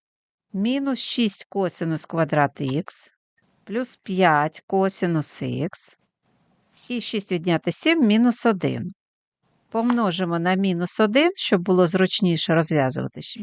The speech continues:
і отримаємо вже остаточний результат нашого перетворення. Шість косінус квадрат ікс мінус п'ять косінус ікс плюс один дорівнює нулю. А це вже рівняння такого типу, як перше.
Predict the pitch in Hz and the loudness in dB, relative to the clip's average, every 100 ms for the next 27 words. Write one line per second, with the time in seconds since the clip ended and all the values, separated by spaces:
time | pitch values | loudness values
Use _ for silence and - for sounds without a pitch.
0 | - 208 214 269 320 330 233 - 208 208 | -6 -4 -4 0 2 2 0 4 4 4
1 | _ _ - 190 - 202 165 135 - 139 | _ _ -6 -6 -2 -2 2 0 -2 -6
2 | 143 151 156 156 247 277 - 170 170 - | -2 -2 0 2 4 4 0 0 0 0
3 | - 175 175 _ _ _ - 185 196 180 | -2 -2 -2 _ _ _ -2 -2 -2 -4
4 | 165 147 135 127 127 - 226 - 196 175 | -4 -2 -2 -4 -6 0 0 2 0 2
5 | 185 165 - 170 165 - 254 - 190 175 | 0 0 0 4 2 2 -2 2 2 2
6 | 180 - 196 156 - - 185 175 - 165 | 0 2 4 4 2 -4 0 0 0 -6
7 | 147 139 - 160 202 240 - _ _ _ | -4 -6 -4 -2 -2 -4 -16 _ _ _
8 | _ _ 226 233 190 151 156 143 123 131 | _ _ -2 -2 -2 -4 -6 -6 -4 -4
9 | 131 190 254 _ _ _ - 147 185 165 | 0 2 0 _ _ _ -8 2 4 4
10 | 165 190 214 175 147 123 113 - _ _ | -2 -4 -2 -2 -4 -6 -12 -14 _ _
11 | _ _ _ - 262 339 349 320 262 220 | _ _ _ -2 0 2 0 0 0 0
12 | 175 160 - - 214 185 156 226 277 - | -2 -2 -4 0 4 4 2 0 0 0
13 | 262 226 - - 214 185 143 - - - | 2 2 0 4 4 4 0 -6 -10 -12